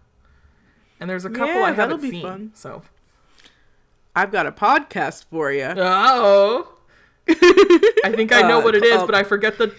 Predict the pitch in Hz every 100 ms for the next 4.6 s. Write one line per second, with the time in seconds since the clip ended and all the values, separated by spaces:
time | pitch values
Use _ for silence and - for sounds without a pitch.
0 | - - 269 262 208 185 185 190 165 214
1 | 202 202 202 196 214 208 202 175 165 165
2 | 165 _ _ _ _ _ _ _ - 196
3 | 196 - 208 185 170 185 208 269 254 175
4 | 147 170 185 151 156 156